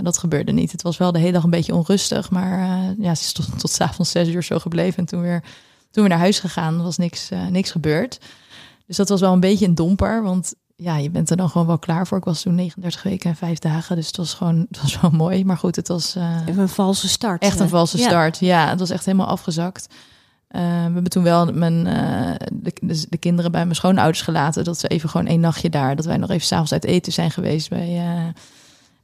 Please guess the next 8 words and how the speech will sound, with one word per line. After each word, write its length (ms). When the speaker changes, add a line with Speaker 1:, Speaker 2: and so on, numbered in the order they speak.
Speaker 1:
eh, 300
bij 120
eetcafeetje 560
in 60
de 100
buurt. 380
En, 400
ehm, 540